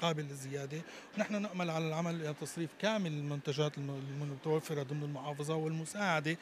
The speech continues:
على تسويقها ضمن الفروع وضمن الجهات ال-، الحكومية الأخرى لتسويق أكبر قدر ممكن من كمية المحصول المقدرة حاليًا ضمن المحافظة بحوالي ستمية وخمسين ألف طن.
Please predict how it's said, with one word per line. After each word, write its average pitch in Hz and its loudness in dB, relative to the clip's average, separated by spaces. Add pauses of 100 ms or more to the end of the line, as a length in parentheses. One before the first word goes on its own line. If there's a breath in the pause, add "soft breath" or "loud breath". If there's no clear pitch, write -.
(280 loud breath)
على 160 2
تسويقها 170 0
ضمن 208 2
الفروع 208 2
وضمن 196 0
الجهات 180 -2
ال-، 170 0 (260 loud breath)
الحكومية 185 4
الأخرى 170 0 (300 loud breath)
لتسويق 202 2
أكبر 202 4 (120)
قدر 185 0
ممكن 180 2
من 151 0
كمية 156 0
المحصول 147 -4
المقدرة 170 2
حاليًا 220 6
ضمن 202 2
المحافظة 190 0 (380 loud breath)
بحوالي 180 2
ستمية - -4
وخمسين 147 -4
ألف 110 -12
طن. 151 -14